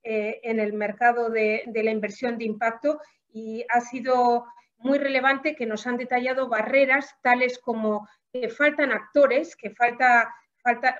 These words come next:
faltaría ese, ese grupo de, de, de actores potentes, ¿no? de,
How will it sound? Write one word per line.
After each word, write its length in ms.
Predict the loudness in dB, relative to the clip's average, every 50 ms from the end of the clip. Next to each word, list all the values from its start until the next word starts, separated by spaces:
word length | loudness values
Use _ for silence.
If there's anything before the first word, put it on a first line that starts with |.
| -8 -4
faltaría 520 | -4 -4 0 0 -2 0 0 0 0 -2
ese, 520 | -2 -2 -8 -4 -2 0 0 0 0 -2 -4
ese 220 | -4 -2 -4 -4
grupo 340 | -4 -4 -8 -6 -4 -4 -2
de, 340 | 0 0 0 0 0 -4 -6
de, 400 | -2 -2 0 0 0 -2 -4 -4
de 100 | -4 -2
actores 540 | -2 -2 -4 _ -10 -10 -6 -4 -4 -4 -6
potentes, 680 | -10 -8 -8 -8 -4 -2 0 0 0 -2 -4 -8 -6 -2
¿no? 180 | -2 -2 0
de, 360 | 0 0 0 0 -2 -4 -6